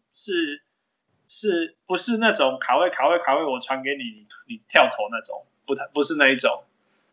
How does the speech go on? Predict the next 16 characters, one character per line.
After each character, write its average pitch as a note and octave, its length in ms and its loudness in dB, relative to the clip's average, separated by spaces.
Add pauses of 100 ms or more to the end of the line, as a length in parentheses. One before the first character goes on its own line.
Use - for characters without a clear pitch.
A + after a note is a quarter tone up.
(140)
他 F#3 120 10
们 F#3+ 80 6
比 D3+ 80 2
较 F3+ 180 10
像， D#3+ 480 4 (160)
比 C#3+ 140 -8
较 F#3 180 4
像 F3 260 2
那 E3+ 100 -2
种， A#2 440 -6 (220)
嗯， B2 520 -2 (560)
跑， A2+ 440 -2
跑 B2+ 200 -2
一 E3 60 -4
个 E3 160 -8
play， C3 400 -2